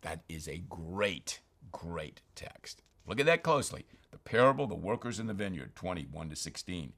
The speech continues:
Seventeen to twenty-eight, Jesus again predicts his death.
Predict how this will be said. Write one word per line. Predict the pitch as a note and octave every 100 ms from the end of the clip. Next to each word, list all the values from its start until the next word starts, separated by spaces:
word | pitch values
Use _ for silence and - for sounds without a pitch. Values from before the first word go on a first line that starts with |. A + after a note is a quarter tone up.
| _ - -
Seventeen | - - B2 B2 A2+ B2
to | G#2+
twenty-eight, | G2 A2 A2 A2+ C3 C3 - _
Jesus | - G2+ G#2 F2
again | F#2+ A2
predicts | F#2+ F#2 G#2+ -
his | G2 D#2
death. | F#2+ C#3 F3 -